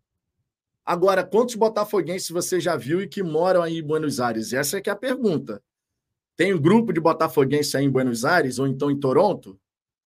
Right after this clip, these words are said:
Nos Estados Unidos eu sei que tem. Só molhar a garganta. Ulisses Máximo, Vitão, o Botafogo liberou de graça o Tênis, tinha implicância com ele por conta do irmão An-, Andrei.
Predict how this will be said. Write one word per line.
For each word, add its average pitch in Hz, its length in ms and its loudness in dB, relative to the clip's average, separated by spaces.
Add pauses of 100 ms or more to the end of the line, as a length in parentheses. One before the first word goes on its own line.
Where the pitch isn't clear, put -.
(280)
Nos 151 220 0
Estados 170 400 0
Unidos 175 320 0
eu 233 80 8
sei 233 200 4
que 240 100 -8
tem. 185 360 -2 (4000)
Só 139 200 -4
molhar 143 260 4
a - 20 2
garganta. 175 840 6 (1400)
Ulisses 226 460 6
Máximo, 180 480 4
Vitão, 175 580 4 (560)
o - 80 -8
Botafogo 208 480 6
liberou 196 320 6
de 175 140 -2
graça 170 400 4
o 143 40 0
Tênis, 160 460 0
tinha 175 220 -4
implicância 170 560 -2
com 147 160 -2
ele 165 200 2
por 151 200 -6
conta 160 200 -4
do 165 140 -4
irmão 156 320 2
An-, 156 180 -2
Andrei. 139 460 2